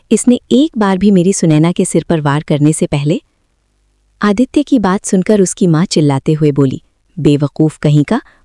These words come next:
वो वार सुनैना के लिए नहीं, तुम्हारे लिए था, वो तुम्हें बचाने के लिए बीच में आ गई, बेवकूफ लड़की।" उसकी बातें सुनकर आदित्य का गुस्सा सातवें आसमान पर पहुंच गया।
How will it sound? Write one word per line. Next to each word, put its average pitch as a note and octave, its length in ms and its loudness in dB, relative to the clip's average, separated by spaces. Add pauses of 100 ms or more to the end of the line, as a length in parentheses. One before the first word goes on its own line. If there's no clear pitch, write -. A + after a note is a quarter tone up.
वो E3 140 4
वार D3+ 200 0
सुनैना D3+ 460 0
के A#3+ 120 0
लिए A#3 140 2
नहीं, B3+ 260 2 (260)
तुम्हारे E3+ 380 2
लिए A#3+ 180 2
था, - 200 -6 (340)
वो A#3 60 2
तुम्हें B3+ 320 0
बचाने F3+ 420 2
के E4 140 0
लिए D#4+ 120 2
बीच B3+ 280 2
में G#3+ 80 4
आ E3+ 140 2
गई, C#3+ 200 -4 (280)
बेवकूफ D3 640 0
लड़की।" C#3+ 380 0 (960)
उसकी E3+ 280 -2
बातें C#3+ 300 -2
सुनकर D3+ 400 0
आदित्य C#3 380 -2
का C#3 140 -2
गुस्सा C#3+ 360 -4
सातवें E3 500 -2
आसमान C#3+ 400 -2
पर C#3 140 -4
पहुंच C#3+ 320 -2
गया। - 200 -4